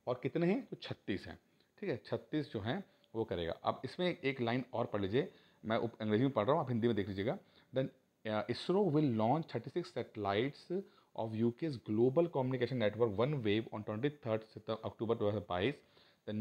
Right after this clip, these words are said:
name of the rocket is एल वी एम थ्री, एल वी एम थ्री, which is earlier called G, जी एस एल वी एम के थ्री। अब ये बहुत, बहुत इंपॉर्टेंट है,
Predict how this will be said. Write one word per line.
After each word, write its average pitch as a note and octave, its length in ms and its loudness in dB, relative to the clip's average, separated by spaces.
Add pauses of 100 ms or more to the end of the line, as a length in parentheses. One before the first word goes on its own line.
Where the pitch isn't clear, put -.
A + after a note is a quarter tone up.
name C#3+ 320 0
of B2 100 0
the A2 100 6
rocket G#2 340 2 (220)
is B2 200 -2 (260)
एल B2+ 420 -4
वी B2+ 200 -6 (140)
एम B2+ 220 -6 (440)
थ्री, C#3+ 340 -4
एल D3 220 -4
वी B2+ 380 -4
एम A#2+ 160 -4
थ्री, E3+ 600 0 (800)
which D3 160 -6
is - 80 -14
earlier D#3+ 300 2 (120)
called D3+ 540 0
G, D#3 300 -2 (220)
जी B2+ 260 0
एस D3 140 -2
एल D3 120 0
वी D#3+ 300 -2
एम C3 140 -2
के E3 160 -6
थ्री। C3+ 340 -2 (140)
अब G#2+ 100 -8
ये B2 380 2 (140)
बहुत, D#3 460 -6 (160)
बहुत C3+ 440 -2
इंपॉर्टेंट A#2 720 -6
है, A2+ 360 -2